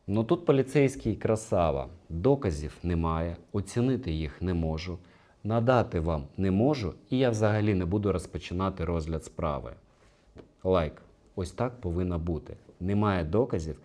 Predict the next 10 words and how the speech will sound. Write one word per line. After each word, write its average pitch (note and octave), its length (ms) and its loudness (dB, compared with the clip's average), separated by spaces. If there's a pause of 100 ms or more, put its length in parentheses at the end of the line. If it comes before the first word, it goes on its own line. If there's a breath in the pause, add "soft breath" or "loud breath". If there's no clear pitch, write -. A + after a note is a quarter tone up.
(300 loud breath)
немає F#2+ 380 0
підстав A#2 500 -2 (160)
навіть F#2 400 -2
розпочинати F2+ 720 -4
розгляд E2 360 -2
справи. D2 440 -4 (100)
І G2+ 80 -4
немає G2+ 400 0
підстав B2 600 -2 (280 loud breath)
відкладати G2 1040 2